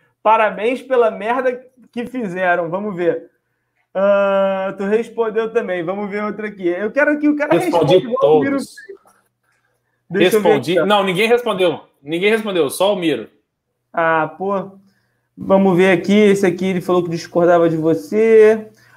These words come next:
Speaker 1: "Todas as
Speaker 2: Parabéns
Speaker 1: lives do
Speaker 2: pelas
Speaker 1: Verdão
Speaker 2: merdas.
Speaker 1: são lotadas de viúvas do Abel. Time sem esquema, um bando em campo, sem esquema de jogo, na base da bola aérea.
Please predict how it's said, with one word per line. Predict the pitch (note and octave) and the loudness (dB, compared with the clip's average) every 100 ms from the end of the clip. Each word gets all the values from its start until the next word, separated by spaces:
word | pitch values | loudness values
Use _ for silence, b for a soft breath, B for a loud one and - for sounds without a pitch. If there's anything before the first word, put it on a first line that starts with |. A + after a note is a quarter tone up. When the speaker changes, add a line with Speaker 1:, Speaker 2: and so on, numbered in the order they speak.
| b - | b 2
Speaker 1:
"Todas | E4 E4+ D4+ | 2 4 6
as | C#4 | 6
Speaker 2:
Parabéns | A#3+ A#3 B3 B3 G#3+ | 6 4 2 2 -4
Speaker 1:
lives | A#3 | 0
do | |
Speaker 2:
pelas | A#3 G#3+ | 0 0
Speaker 1:
Verdão | G3 A#3 | 0 0
Speaker 2:
merdas. | B3 - | 0 0
Speaker 1:
são | A#3+ | 2
lotadas | A#3+ A3+ - G#3 A3+ A#3+ B3 G3 | 2 -2 -4 0 2 2 -2 -4
de | A3 | -6
viúvas | F3+ G#3+ A#3+ B3 A#3 | -4 -4 -2 -2 0
do | B3 | 2
Abel. | A3 E3 F3 E3+ D4 | 2 2 2 2 -2
Time | - A#3+ B3+ A#3+ | -6 -6 -4 -2
sem | B3 A3+ | 0 0
esquema, | G#3+ - F3+ G#3 G3 F#3 | -4 -12 -8 -6 -4 -4
um | F3 | -8
bando | D3+ F#3 A#3+ A#3 | -6 -2 -2 -2
em | A3+ | -8
campo, | - F#3 G3 G3 D3+ | -6 -4 -4 -6 -12
sem | - A3 | -6 -4
esquema | A3+ - A3+ A3+ | -4 -6 -6 -6
de | G3 | -8
jogo, | D#3 F3+ F#3 D#3 | -4 -4 -4 -4
na | E3+ F3 | -2 -2
base | D#3+ F#3+ G3+ | 0 -2 -2
da | F#3+ | -4
bola | F3+ F#3+ F#3 | 0 2 4
aérea. | D#3+ D3+ C#3+ | 4 2 -2